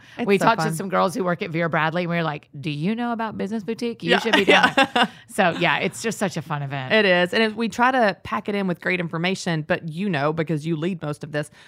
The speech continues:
Speaker 1: we try to have a really good time too. Like, we
Speaker 2: Yeah.
Speaker 1: dance and sing and play and have funny experiences, and you meet awesome women. Speaking of, like, being around great people, it's three thousand amazing women doing what you
Speaker 2: Yeah.
Speaker 1: are doing. So
Speaker 2: Yeah.
Speaker 1: there's such value in
Speaker 2: That's
Speaker 1: the
Speaker 2: such a huge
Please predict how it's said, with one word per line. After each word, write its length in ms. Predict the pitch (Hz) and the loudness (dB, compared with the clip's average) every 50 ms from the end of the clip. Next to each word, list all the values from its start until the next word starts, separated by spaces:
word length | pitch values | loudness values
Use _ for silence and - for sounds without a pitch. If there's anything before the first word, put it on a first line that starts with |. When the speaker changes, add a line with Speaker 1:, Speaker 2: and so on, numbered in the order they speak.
| - - | -10 -6
Speaker 1:
we 100 | - 202 | -4 -2
try 100 | 196 202 | 0 0
to 60 | 170 | 0
have 100 | 165 165 | 2 2
a 60 | 156 143 | 0 0
really 200 | 139 139 139 135 | 0 -2 -4 -4
good 120 | 135 - | -8 -8
time 180 | - - - - | -10 -10 -10 -10
too. 220 | - - - - 175 - | -8 -8 -8 -6 -2 -2
Like, 160 | 165 160 160 | -2 0 0
we 80 | 170 | -2
Speaker 2:
Yeah. 80 | 170 143 | -2 0
Speaker 1:
dance 340 | 147 214 220 208 190 - - | 2 2 2 2 0 -2 -4
and 140 | 180 165 - | -4 -4 -2
sing 180 | - 180 175 170 | -4 -4 -4 -4
and 120 | 165 156 | -4 -4
play 320 | - 185 175 175 170 165 | 0 2 4 4 4 4
and 200 | 160 160 160 156 - | 2 0 -2 -6 -6
have 200 | - 160 175 156 - | -6 -4 -4 -4 -2
funny 340 | - - 170 170 175 175 | 2 2 2 2 2 0
experiences, 800 | 165 156 - - - 165 165 160 156 - - 165 156 156 156 151 | -4 -4 -8 -8 -6 -4 -4 -4 -4 -4 -2 -2 -2 -2 -2 -4
and 200 | 165 143 147 147 | -4 -6 -6 -6
you 60 | 151 156 | -6 -4
meet 180 | 156 165 165 - | -4 -4 -4 -4
awesome 380 | - 151 151 151 - - 160 156 | -4 -4 -4 -4 -4 -6 -4 -4
women. 200 | 151 151 151 151 | -2 -2 -4 -6
Speaking 300 | - - 254 196 - 165 | -6 -6 -6 -4 -2 -2
of, 140 | 151 143 - - _ _ - _ _ - | -4 -4 -8 -12 _ _ -20 _ _ -4
like, 180 | 180 170 165 _ _ - 175 135 | -2 -2 -2 _ _ -14 -8 -2
being 200 | - 185 185 180 | 0 2 2 2
around 280 | 165 147 151 160 160 156 | 0 -2 -2 -2 -2 -2
great 200 | 143 151 143 - | -2 -4 -4 -6
people, 280 | - 190 180 - 139 139 | -8 -10 -8 -8 -8 -8
it's 120 | 147 - | -8 -10
three 140 | - 190 185 | -8 -6 -4
thousand 300 | 175 180 170 170 - 175 | -2 0 -2 -2 -2 -2
amazing 460 | 147 143 147 156 160 165 156 165 151 | -4 -4 -2 -2 -4 -4 -4 -6 -4
women 300 | 151 165 175 165 151 147 | -4 -2 -2 -2 -2 -4
doing 460 | 143 - 165 185 185 160 151 151 165 156 | -4 -4 -4 -2 -2 -2 -4 -6 -8 -6
what 180 | 156 165 - - | -8 -8 -8 -8
you 280 | 156 170 175 170 170 165 | -8 -6 -6 -6 -4 -2
Speaker 2:
Yeah. 240 | 165 170 165 165 160 | -2 0 0 0 0
Speaker 1:
are 80 | 170 | -2
doing. 360 | 175 175 254 262 190 143 135 - | -2 -2 -4 -4 -2 -4 -4 -4
So 120 | - 196 | -2 -2
Speaker 2:
Yeah. 120 | 185 156 | 0 2
Speaker 1:
there's 100 | 160 160 147 | 2 0 0
such 160 | 196 180 - | -2 -4 -6
value 400 | - 147 143 143 147 147 147 151 | -8 -6 -6 -4 -4 -4 -4 -6
in 60 | 165 - | -4 0
Speaker 2:
That's 180 | - 233 151 | 2 2 2
Speaker 1:
the 60 | 147 | 4
Speaker 2:
such 140 | - - - - | 2 0 0 0
a 20 | |
huge 100 | 214 180 | 0 0